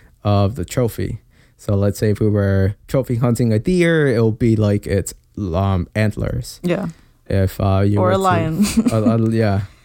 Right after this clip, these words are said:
Speaker 1: You know, uh,
Speaker 2: I think that's one of the most, like,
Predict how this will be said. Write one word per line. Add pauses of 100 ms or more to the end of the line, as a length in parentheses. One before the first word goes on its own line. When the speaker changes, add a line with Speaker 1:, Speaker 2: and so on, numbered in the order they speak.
(480)
Speaker 1:
You
know,
uh, (1000)
Speaker 2:
I
think
that's
one
of
the
most,
like,